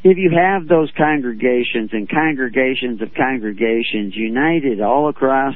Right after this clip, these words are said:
the country and all around the world, you can start implementing a legitimate form of money. Still give the notes to the world,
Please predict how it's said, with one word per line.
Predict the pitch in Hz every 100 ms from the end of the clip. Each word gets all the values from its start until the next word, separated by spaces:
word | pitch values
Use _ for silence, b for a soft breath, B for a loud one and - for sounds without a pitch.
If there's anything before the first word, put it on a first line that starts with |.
| -
the | 113
country | - 131 127 120 107
and | 98
all | 95 131 147
around | 139 127 131 127
the | 117
world, | 110 127 143 123 92 - - - - - - - - - - - - - -
you | 113 127
can | - 131
start | - 113 107 110
implementing | - 143 160 147 120 101 92 98 104 - - - -
a | 107
legitimate | 107 117 110 135 147 123 58 - - - - - - -
form | - 113 110 117
of | 117
money. | 117 151 156 - - - - - - - - - - - - - - - - -
Still | 139 143
give | 165 156
the | 131
notes | 123 107 104 - -
to |
the | 113
world, | 95 95 90 117